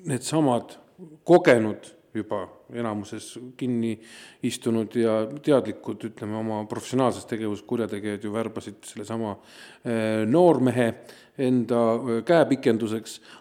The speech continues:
Aga ma vaatan, äh, seda asja käiku, äh, seitsmes oktoober, äh, kaks tuhat viis see toimus, aga alles mais kaks tuhat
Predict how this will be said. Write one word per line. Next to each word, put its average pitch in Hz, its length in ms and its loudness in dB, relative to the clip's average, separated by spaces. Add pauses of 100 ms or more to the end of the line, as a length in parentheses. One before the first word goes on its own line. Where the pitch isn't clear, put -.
Aga 120 160 -4
ma 123 100 0
vaatan, 180 540 4
äh, 135 560 -2
seda 151 340 0 (140)
asja 165 320 -2 (160)
käiku, 143 680 0 (400)
äh, 131 720 2 (640)
seitsmes 196 380 2
oktoober, 143 520 4 (300)
äh, 143 260 -4
kaks 156 200 -4
tuhat 143 180 -10
viis 156 280 -4
see 131 80 -12
toimus, 131 680 2 (400)
aga 123 260 -2
alles 143 240 4
mais 160 260 4
kaks 156 280 -2
tuhat 120 180 -6